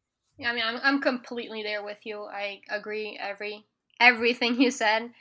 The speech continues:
I don't think it's worth it or need it. Obviously, okay, the money and everything, but it's not always all, it's not always about money. And this is basically what's coming down to an end.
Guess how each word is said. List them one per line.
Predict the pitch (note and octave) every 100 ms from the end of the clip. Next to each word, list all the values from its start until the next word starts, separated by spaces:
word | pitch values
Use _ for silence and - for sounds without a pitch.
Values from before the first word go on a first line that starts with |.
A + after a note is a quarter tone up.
| _ -
I | -
don't | G#3+ A3
think | A3+ A3+
it's | G#3 - - _ _ _ -
worth | A3+ A#3+ C#4
it | C4+
or | B3 G#3+
need | G#3+ A#3
it. | C4+ D#4+ - _ _ _ _ -
Obviously, | A3+ G#3+ A#3+ A#3+ B3+ A3+
okay, | G#3 A#3 A3 A3 G#3+ G#3+ G#3+
the | G3+
money | G3 G#3 G#3+ G#3+
and | G3+
everything, | G3+ A3+ A#3+ A#3
but | A3
it's | G3+ G3+
not | A3 G#3 -
always | G#3 G3+ G3+ - -
all, | F#3+ F3+ - _ - -
it's | - B3+
not | C#4+ C#4
always | A#3 A3+ G3+ F#3+
about | F3+ F#3
money. | F#3 - - _ _
And | - G#3 G#2 E2 - _ _ _ _ _ -
this | F#3+ A#3
is | B3 A3 -
basically | - A#3+ B3 A#3+
what's | G#3+ - -
coming | A#3+ G#3+ G#3
down | F#3+ G3+
to | G3+
an | F#3
end. | F#3 F#3